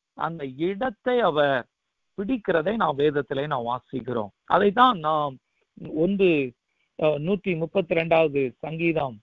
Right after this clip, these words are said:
இரண்டாவது வசனத்திலே நாம் வாசிக்கிறோம், "நான் கர்த்தருக்கு ஒரு இடத்தை நான் ஆயத்தப்படுத்த வேண்டும்."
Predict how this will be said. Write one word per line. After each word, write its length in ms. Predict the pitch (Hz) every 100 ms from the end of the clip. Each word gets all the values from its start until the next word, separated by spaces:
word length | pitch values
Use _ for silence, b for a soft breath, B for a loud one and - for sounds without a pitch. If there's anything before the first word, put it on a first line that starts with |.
| _
இரண்டாவது 440 | 147 185 196 185
வசனத்திலே 640 | 147 143 - 185 175 180 185
நாம் 200 | 143 123
வாசிக்கிறோம், 580 | 135 - 156 151 147 156 - b b b
"நான் 260 | - 156 151 -
கர்த்தருக்கு 580 | 175 190 - 240 226 220
ஒரு 320 | 220 208 143
இடத்தை 800 | 123 147 175 208 196 - 220 220
நான் 220 | 220 165
ஆயத்தப்படுத்த 1000 | 123 127 139 151 139 131 - 113 110 117
வேண்டும்." 340 | 104 98 92